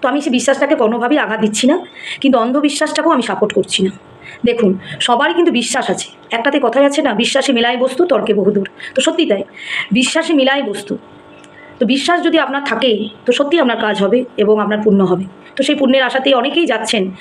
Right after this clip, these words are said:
অনেক কষ্ট স্বীকার করে, অনেক, এত লোকের মধ্যে জীবনে ঝুঁকি নিয়ে কিন্তু তারা যাচ্ছেন কি না কুম্ভ মেলায় পুণ্য করবে বলে। খুব ভালো কথা, আমি এটাকে রেসপেক্ট দিচ্ছি।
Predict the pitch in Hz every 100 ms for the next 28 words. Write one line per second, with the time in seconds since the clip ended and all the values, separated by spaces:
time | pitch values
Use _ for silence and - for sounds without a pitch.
0 | - 226 277 277 - 311 262 254 226 202
1 | 180 - 220 247 269 - - - 226 233
2 | 294 226 226 277 226 226 247 254 247 180
3 | 233 262 262 262 220 302 285 247 247 254
4 | 247 214 208 202 311 440 - - - 294
5 | 302 277 233 240 208 254 220 190 185 185
6 | 185 190 - - - - - - 403 453
7 | 190 190 190 - 214 - - - - -
8 | - - 220 220 240 240 277 220 220 269
9 | - 196 - 220